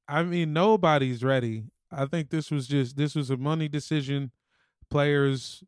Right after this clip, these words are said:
you know, th-, thinking about young guys and dudes who aren't financially secure,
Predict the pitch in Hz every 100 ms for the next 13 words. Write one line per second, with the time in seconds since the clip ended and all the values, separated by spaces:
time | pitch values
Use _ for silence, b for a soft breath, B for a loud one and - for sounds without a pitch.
0 | - 131 131 123 120 113 117 _ _ _
1 | _ _ _ _ _ _ 285 _ - 147
2 | 131 135 127 127 120 123 131 139 139 135
3 | 127 127 123 117 - 127 127 120 120 110
4 | 131 127 123 131 120 131 135 135 - 135
5 | 131 131 - 131 123 - 120 135 131 127